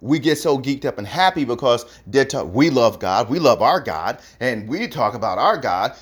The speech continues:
and we want everybody to know and love our God. So then when we hear somebody talking about God and they're happy about their God, we're all geeked up because we think that they're talking about the same God that we're talking about. Here's a great example.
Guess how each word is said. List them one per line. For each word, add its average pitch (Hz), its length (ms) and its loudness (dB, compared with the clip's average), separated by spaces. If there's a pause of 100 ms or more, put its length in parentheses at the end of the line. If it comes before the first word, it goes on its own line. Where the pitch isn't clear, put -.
and 127 160 0
we 202 120 -2
want 151 240 2
everybody 117 420 2
to 135 120 -8
know 127 200 -2
and 117 80 -2
love 110 160 2
our 202 160 4
God. 113 380 0 (160)
So 151 120 -8
then 170 220 -4
when 147 100 -4
we 196 140 -6
hear 190 180 -2
somebody 143 480 0
talking 147 360 -2
about 120 280 0
God 127 260 2
and 117 120 -4
they're 202 140 -2
happy 156 300 -6
about 110 280 0
their 233 180 0
God, 131 360 2 (180)
we're 214 220 2
all 143 140 6
geeked 151 280 -8
up 143 140 -6
because 127 260 -10
we 269 240 -6
think 202 380 -6
that 113 140 -4
they're 190 160 -4
talking 151 340 -6
about 127 160 -2
the - 60 -14
same 123 260 -4
God 101 180 2
that 92 80 -8
we're 208 260 -6
talking 123 380 -2
about. 76 320 -10 (400)
Here's 226 180 -6
a 156 40 -4
great 135 180 4
example. 117 480 -4